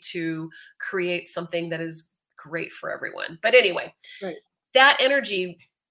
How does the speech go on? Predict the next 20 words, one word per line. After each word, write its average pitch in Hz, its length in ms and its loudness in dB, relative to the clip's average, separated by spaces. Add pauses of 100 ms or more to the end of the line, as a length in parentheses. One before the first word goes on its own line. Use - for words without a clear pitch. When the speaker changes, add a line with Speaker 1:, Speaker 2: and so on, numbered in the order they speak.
Speaker 1:
was 185 760 0
from 190 340 0
a 180 60 -8
few 185 160 -10
years 175 280 -4
ago 175 160 -8 (120)
for - 180 -10
you. - 180 -8
Speaker 2:
Mm-hmm. 208 120 -6
Speaker 1:
So 170 600 0
it's - 240 -6
now 180 220 0
moved 175 300 -4
on 226 560 -2
and 170 120 -6
it's - 140 -8
closer 165 500 -6 (120)
to 160 440 -6 (500)
her 180 140 0
son. 151 420 -4